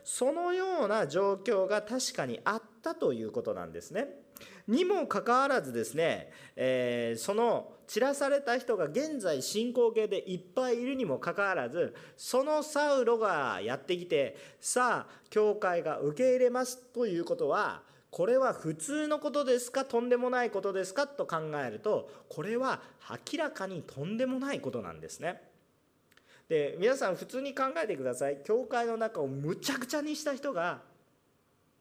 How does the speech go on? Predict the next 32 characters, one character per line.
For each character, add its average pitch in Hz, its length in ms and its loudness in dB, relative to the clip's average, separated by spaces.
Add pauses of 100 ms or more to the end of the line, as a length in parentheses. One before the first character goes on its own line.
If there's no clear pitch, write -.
(220)
ね、 147 160 -6 (720)
で、 131 300 0
も 135 180 -6
う 117 80 -8
ず 160 260 -6
っ - 40 -8
と 254 420 -2
「教 214 180 -2
会 208 200 -4
な 185 100 -12
ん 180 60 -12
か 135 240 -2 (440)
な 131 80 -8
く 220 140 -2
な 233 80 -2
っ 233 40 -14
て 233 120 -4
し 226 140 -6
ま 180 160 -8
え」 185 100 -6
と 165 60 -4
言 127 100 -4
っ - 20 -14
て 135 120 -10
教 180 180 -6
会 196 180 -2
に 185 80 -4
入 180 200 -8
っ 160 40 -12
て 127 100 -14
き 113 100 -14
て、 123 180 -8